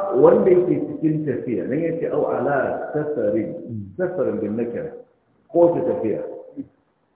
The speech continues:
An gane ko? Yana mai imani, shi ma ya sha ya rama. To kaga ramuwa ta shafi mutum biyu ne, bisa doron wannan aya. Babu lafiya ko tafiya.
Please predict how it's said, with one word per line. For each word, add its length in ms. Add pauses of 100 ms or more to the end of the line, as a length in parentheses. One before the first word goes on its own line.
(420)
An 180
gane 320
ko? 320 (1000)
Yana 260
mai 160 (160)
imani, 480 (560)
shi 80
ma 160
ya 160
sha 160
ya 160
rama. 480
To 80
kaga 300
ramuwa 720
ta 80
shafi 240
mutum 320
biyu 220
ne, 100 (160)
bisa 240
doron 320
wannan 240
aya. 320 (480)
Babu 240
lafiya 480 (240)
ko 320
tafiya. 160